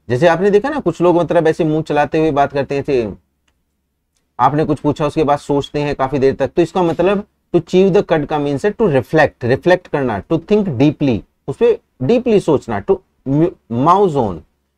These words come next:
to muse on, to re-, ruminate। देखो रूमिनेट क्या होता है, ये जो वर्ड है रूमिनेट बच्चों बहुत जबरदस्त है। इसका मीन्स होता है, आपने देखा गाय भैंस एटसेटरा होते हैं वो जुगाली करते हैं खाते हुए,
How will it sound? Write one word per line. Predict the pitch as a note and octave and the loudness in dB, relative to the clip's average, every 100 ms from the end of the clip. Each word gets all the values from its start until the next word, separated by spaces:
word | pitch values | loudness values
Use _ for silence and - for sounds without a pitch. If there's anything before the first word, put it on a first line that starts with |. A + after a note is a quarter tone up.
| _ - | _ 2
to | G#3 | 4
muse | F3+ G3 G3 C#3+ | 6 6 4 2
on, | A2+ F2 D#2+ _ _ _ _ _ _ _ | -2 -4 -12 _ _ _ _ _ _ _
to | A#3 | 2
re-, | D#3+ D#3+ G#3+ | 4 4 2
ruminate। | - C3 F3 G3+ F#3+ C#3+ | 0 2 4 6 4 2
देखो | G2 D#3+ G#3+ | 0 0 2
रूमिनेट | D#3 E3+ F3+ F#3 G3 F#3+ | 2 4 4 4 2 0
क्या | F3+ | -2
होता | D#3+ D3+ D3 | 2 0 2
है, | C3+ | 0
ये | C#3 | 2
जो | E3 | 2
वर्ड | F3+ B2+ D3+ | 2 2 2
है | D#3 E3+ | 2 2
रूमिनेट | D#3+ D#3+ D#3+ D3 | 2 0 0 -2
बच्चों | C#3 D#3 D#3+ | -4 -2 -4
बहुत | A#2+ D3+ | -2 -2
जबरदस्त | C3 C3 C3 C#3 C3 | -2 -2 -2 -4 -4
है। | |
इसका | A#2+ D3+ | -6 -4
मीन्स | D#3 D#3+ | -2 -2
होता | E3 E3+ | -2 -4
है, | G#3 A3+ _ _ | -4 -6 _ _
आपने | - F#3 | -2 2
देखा | F3+ G3+ F#3+ - _ _ _ | 0 0 -4 -4 _ _ _
गाय | G2+ C#3+ D#3 | -2 0 0
भैंस | C3+ D3+ D3 | 0 -4 -4
एटसेटरा | D3+ D#3 C3 D3+ | -4 -4 0 0
होते | D3 | 2
हैं | E3 | 0
वो | |
जुगाली | F#3 C#3 C3+ D3 E3+ | 2 4 4 4 4
करते | D#3 C3+ C3+ | 2 0 -2
हैं | C3 | -2
खाते | - - B2 | -4 -2 -2
हुए, | G#2+ F2 | -2 -6